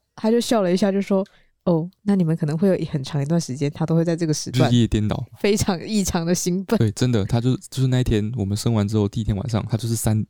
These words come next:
Speaker 2: 跟在肚子里一样。
Speaker 1: 对，三点就开始嗨。
Speaker 2: 三点开始嗨，然后就开始哭。
Speaker 1: 嘿。
Speaker 2: 那怎样都没用。
Speaker 1: 嗨到六点就好了。
Speaker 2: 到五点多的时候就开始，就是慢慢的间-，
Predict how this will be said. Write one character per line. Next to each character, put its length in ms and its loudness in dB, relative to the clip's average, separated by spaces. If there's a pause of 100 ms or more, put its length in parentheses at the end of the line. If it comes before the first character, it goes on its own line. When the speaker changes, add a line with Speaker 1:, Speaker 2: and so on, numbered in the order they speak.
(160)
Speaker 2:
跟 140 0
在 80 2
肚 160 2
子 80 2
里 100 0
一 40 0
样。 200 2 (120)
Speaker 1:
对， 280 0
三 300 -2
点 160 2
就 80 2
开 120 0
始 40 2
嗨。 160 2
Speaker 2:
三 140 4
点 120 2
开 120 2
始 80 -6
嗨， 180 0
然 140 -4 (180)
后 100 2
就 40 -4
开 100 4
始 100 -2
哭。 320 0 (180)
Speaker 1:
嘿。 440 0
Speaker 2:
那 80 0
怎 220 -2
样 120 4
都 80 2
没 180 2
用。 200 0 (380)
Speaker 1:
嗨 160 0
到 120 0
六 140 2
点 220 -6 (720)
就 120 0
好 160 -2
了。 140 -10 (140)
Speaker 2:
到 300 0 (100)
五 120 2
点 160 0
多 220 0
的 20 -2
时 80 -4
候 120 2
就 40 0
开 160 -2
始， 160 -6 (520)
就 100 -4
是 100 -2
慢 160 2
慢 140 0
的 240 -8 (540)
间-， 260 -4